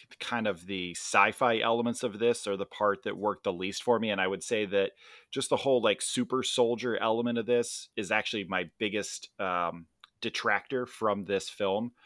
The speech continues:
Um, y-, you know, unless it's Captain America and the Winter Soldier,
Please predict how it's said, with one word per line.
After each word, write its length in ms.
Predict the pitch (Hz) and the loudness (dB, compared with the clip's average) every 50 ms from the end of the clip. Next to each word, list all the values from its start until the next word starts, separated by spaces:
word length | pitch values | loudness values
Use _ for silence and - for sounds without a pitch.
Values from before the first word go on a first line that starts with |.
| - - - - - _ _ | -20 -20 -20 -20 -20 _ _
Um, 520 | - 101 95 90 87 87 87 87 85 82 - _ _ _ _ - | 0 2 2 2 2 0 -2 -4 -6 -10 -16 _ _ _ _ -8
y-, 140 | 110 110 - - - - | -6 -6 -6 -8 -12 -4
you 120 | 135 127 | -2 0
know, 160 | 113 107 98 - | 0 0 2 2
unless 340 | 117 113 113 135 151 147 - | 2 2 4 4 2 4 4
it's 320 | 147 127 104 - - - - _ _ - - _ _ | 4 4 4 2 -2 -4 -6 _ _ -20 -20 _ _
Captain 300 | - 139 131 123 - 123 | 4 4 4 4 4 0
America 320 | 110 107 110 110 104 - 110 | 0 2 2 2 2 0 -2
and 80 | 101 | -4
the 60 | 95 | -4
Winter 240 | 90 95 107 107 110 | -4 -4 -4 -4 -2
Soldier, 420 | - - 127 120 110 107 120 110 | 0 2 4 4 4 2 0 -2